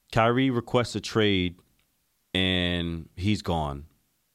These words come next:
And then after that, you don't hear nothing else about Brooklyn. You don't hear, you don't hear that K D requested a trade. So, he, like, all that happened, like, under the radar, which was,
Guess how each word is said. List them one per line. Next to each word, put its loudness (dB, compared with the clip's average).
And -2
then 0
after 0
that, 0
you 2
don't 2
hear 2
nothing 0
else -2
about 0
Brooklyn. -2
You 0
don't -2
hear, 0
you 4
don't 4
hear 4
that -2
K -2
D 4
requested 2
a -2
trade. 0
So, 2
he, -8
like, -4
all 0
that 0
happened, -4
like, -4
under 2
the 2
radar, 2
which -2
was, -2